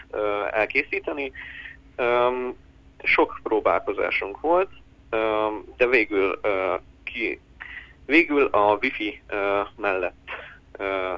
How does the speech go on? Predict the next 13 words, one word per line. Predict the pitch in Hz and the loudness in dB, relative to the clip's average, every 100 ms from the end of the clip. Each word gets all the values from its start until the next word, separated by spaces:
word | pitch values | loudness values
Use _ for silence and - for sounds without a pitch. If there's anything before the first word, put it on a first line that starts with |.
| - | -4
tettük | 107 - 98 - | -4 -4 -4 0
le | |
a | 90 | 0
voksunkat. | - - - 180 180 190 - - - - - - - - - | -2 -4 -2 0 2 0 0 -16 -20 -20 -20 -20 -20 -20 -10
Majd, | 135 117 120 147 - | 0 4 4 2 -4
ö, | - 113 110 107 | 2 4 4 2
ezt | 135 - | -2 0
elkezdtük | - 165 117 - 113 - - - - | 4 4 4 -4 -6 -8 -14 -20 -10
kibővíteni | - 123 101 104 104 131 170 208 | -8 -2 -2 -2 -2 0 0 -2
különböző | - 110 110 110 123 120 123 | -2 -2 0 -2 0 -2 0
tantárgyakhoz | 110 104 101 104 110 113 - | -4 2 2 4 0 -2 -6
szükséges | 113 - 107 107 - 107 | -4 -4 -2 0 0 -2
mérőegységekkel. | 95 87 92 - - 92 90 - 98 95 | -4 0 0 0 -2 -2 -4 -2 0 0